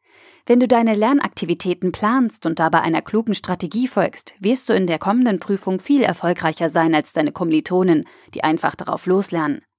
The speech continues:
Wenn du dich hingegen ziel- und planlos auf deine Lernunterlagen stürzt, wirst du dich verzetteln und deine wertvolle Zeit verschwenden. Du wirst die Übersicht verlieren und wichtige Vorbereitungsschritte vergessen.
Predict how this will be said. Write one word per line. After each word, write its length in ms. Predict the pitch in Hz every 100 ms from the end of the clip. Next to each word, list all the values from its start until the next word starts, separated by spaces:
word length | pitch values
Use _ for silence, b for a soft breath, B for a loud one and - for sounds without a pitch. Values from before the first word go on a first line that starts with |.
| _ B B B B B
Wenn 180 | 233 240
du 120 | 247
dich 160 | 240 240
hingegen 420 | 226 233 233 226
ziel- 380 | - 277 302 202
und 140 | 180
planlos 580 | - 196 247 247 196 -
auf 100 | 156
deine 220 | 156 151
Lernunterlagen 760 | 151 175 247 208 190 185 185 196
stürzt, 540 | - 202 202 - -
wirst 220 | 262 -
du 40 | 220
dich 140 | 214
verzetteln 720 | 190 180 190 190 185 156 -
und 160 | - -
deine 220 | 143 139
wertvolle 420 | 165 170 180 156
Zeit 260 | - 180 185
verschwenden. 640 | 170 - 165 160 165 165 _ _ B B B
Du 100 | -
wirst 220 | 269 294 -
die 100 | 262
Übersicht 440 | 277 226 170 -
verlieren 560 | 170 151 156 160 170 -
und 180 | - -
wichtige 340 | 175 175 170
Vorbereitungsschritte 920 | - 180 190 180 175 175 - 175 180
vergessen. 600 | 180 175 190 - 175 -